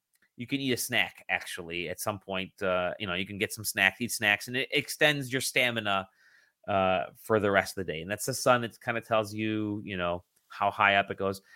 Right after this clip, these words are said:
But the more stamina you have, the more stuff you can do around the town. You can go out further,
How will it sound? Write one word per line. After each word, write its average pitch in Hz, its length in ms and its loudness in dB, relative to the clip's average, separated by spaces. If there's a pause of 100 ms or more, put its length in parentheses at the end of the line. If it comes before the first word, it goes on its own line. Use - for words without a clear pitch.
(120)
But 175 180 8
the 180 60 8
more 202 180 12
stamina 202 360 4
you 196 140 4
have, 143 220 10 (220)
the 120 100 -2
more 135 440 6 (300)
stuff - 460 0
you 120 100 -6
can 110 160 -2
do 110 260 2
around 98 320 6
the 95 80 -4
town. 98 320 0
You 92 60 -8
can 82 160 -16
go 101 200 4
out - 280 6
further, 120 640 6